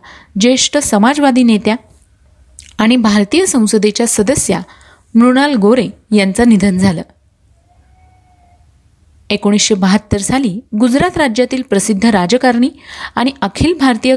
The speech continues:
किसान सभेचे नेते इंदुलाल याज्ञिक यांचं निधन झालं. सन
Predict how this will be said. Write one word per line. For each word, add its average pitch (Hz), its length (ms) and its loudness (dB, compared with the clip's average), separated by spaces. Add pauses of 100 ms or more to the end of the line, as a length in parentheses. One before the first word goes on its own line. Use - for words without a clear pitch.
(100)
किसान 240 320 0
सभेचे 208 440 0
नेते 196 500 0 (520)
इंदुलाल 302 520 4
याज्ञिक 202 440 2 (360)
यांचं 196 440 0
निधन 185 280 0
झालं. 180 220 0 (1040)
सन 233 220 2